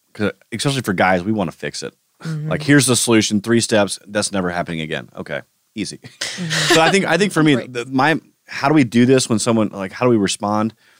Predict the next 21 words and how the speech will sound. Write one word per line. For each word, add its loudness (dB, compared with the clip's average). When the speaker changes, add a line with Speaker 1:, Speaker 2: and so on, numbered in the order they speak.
Speaker 1:
I 2
always 4
try -6
and 0
do 0
two -8
things -4
right -2
off -8
the -18
bat. -10
Number 0
one, 2
I -2
thank -12
them -18
for -2
Speaker 3:
Mm-hmm. -6
Speaker 1:
trusting -2
me, -6
um, -6